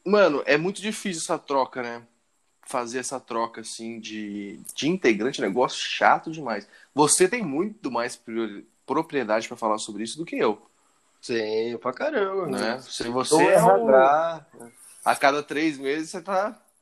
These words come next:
Speaker 1: tá passando um ali.
Speaker 2: Será? Mas teve uma rapaziada que ficou bem, né? Que vai, vai ficando pelo caminho, né, mano? Acontece, é isso mesmo. A música não é pra todos, mano.
Speaker 1: É, tem muito disso. Ter essa
Speaker 2: É.
Speaker 1: per-, a percepção pra isso também é muito importante, né?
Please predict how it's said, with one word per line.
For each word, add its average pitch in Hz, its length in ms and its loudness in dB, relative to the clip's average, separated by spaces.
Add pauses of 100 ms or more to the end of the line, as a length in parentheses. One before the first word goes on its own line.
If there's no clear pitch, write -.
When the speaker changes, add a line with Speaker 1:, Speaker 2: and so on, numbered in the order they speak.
(440)
Speaker 1:
tá 135 80 -2
passando 160 480 -6
um 156 140 -6
ali. 123 300 -8 (600)
Speaker 2:
Será? 427 420 4
Mas 330 160 4
teve 349 160 2
uma 370 160 8
rapaziada 202 560 6
que 180 120 -10
ficou 180 300 2
bem, 165 300 4
né? 185 220 4
Que 262 140 -8
vai, 277 380 4
vai 277 120 4
ficando 294 300 -10
pelo 262 200 -12
caminho, 214 500 -6
né, 208 80 -2
mano? 156 200 -2
Acontece, 135 600 -6
é - 20 -8
isso 135 160 -16
mesmo. 117 340 -10 (160)
A 110 80 -2
música 123 280 -4
não 151 80 0
é 151 40 0
pra 151 120 -6
todos, 107 360 -8
mano. 101 140 -20 (680)
Speaker 1:
É, 160 320 4
tem 131 160 0
muito 131 260 -4
disso. 165 500 0 (320)
Ter 147 80 6
essa 139 200 4
Speaker 2:
É. 104 60 -4
Speaker 1:
per-, 143 200 6
a 123 100 4
percepção 147 580 -4
pra 143 220 -6
isso 139 180 -6
também 147 200 -8
é 139 40 -8
muito 135 260 -14
importante, 139 600 -8
né? 117 160 -6